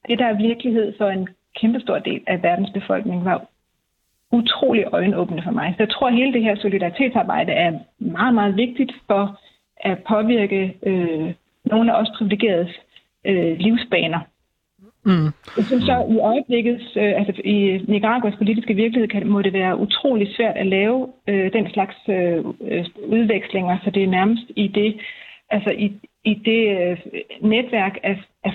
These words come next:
Speaker 1: flygtede nicaraguanere, at man kan støtte op omkring hele, øh, altså, øh,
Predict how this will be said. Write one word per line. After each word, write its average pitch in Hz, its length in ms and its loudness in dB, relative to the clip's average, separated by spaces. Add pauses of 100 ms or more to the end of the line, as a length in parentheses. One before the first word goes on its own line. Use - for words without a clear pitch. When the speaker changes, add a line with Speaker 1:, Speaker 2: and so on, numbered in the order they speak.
Speaker 1:
flygtede 247 340 2
nicaraguanere, 180 640 -2
at 180 60 0
man 175 240 0
kan 175 300 0
støtte - 360 0
op 208 200 0
omkring 196 440 0
hele, 196 280 2
øh, 170 260 0 (120)
altså, 175 220 -6 (160)
øh, - 240 -4